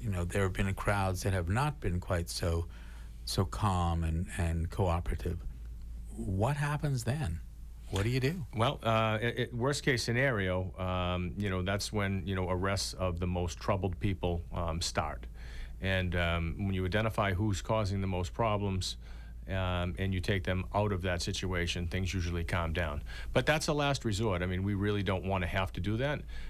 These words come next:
Speaker 2: Um, we wanna try to resolve the underlying issues and, um, and, you know, work together. And that doesn't happen very often,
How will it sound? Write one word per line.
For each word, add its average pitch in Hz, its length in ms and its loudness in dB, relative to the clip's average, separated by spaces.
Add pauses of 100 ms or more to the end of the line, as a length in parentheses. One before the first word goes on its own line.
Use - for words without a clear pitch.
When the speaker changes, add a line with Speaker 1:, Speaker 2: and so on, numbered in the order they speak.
(180)
Speaker 2:
Um, 90 400 2
we 98 80 2
wanna 92 240 2
try 92 260 2
to 90 100 2
resolve 90 420 2
the 92 100 0
underlying 87 420 0
issues 123 540 0 (440)
and, 90 420 2
um, 85 400 2 (260)
and, 90 280 0
you 95 60 0
know, 87 80 0
work 95 240 2
together. 95 360 2
And 98 240 2
that 117 140 2
doesn't 127 260 2
happen 104 420 0
very 90 240 2
often, 87 480 0